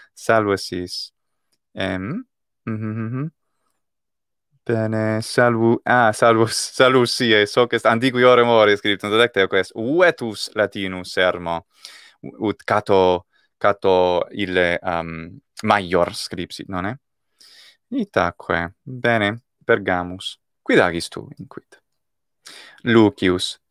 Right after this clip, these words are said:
nostime obiter, hi gradus, hi levels, hi gradus, tres sunt et difficiliores fiunt,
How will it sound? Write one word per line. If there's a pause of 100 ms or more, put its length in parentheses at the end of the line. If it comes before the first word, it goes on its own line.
(160)
nostime
obiter, (300)
hi (320)
gradus,
hi
levels,
hi
gradus, (500)
tres
sunt
et
difficiliores
fiunt,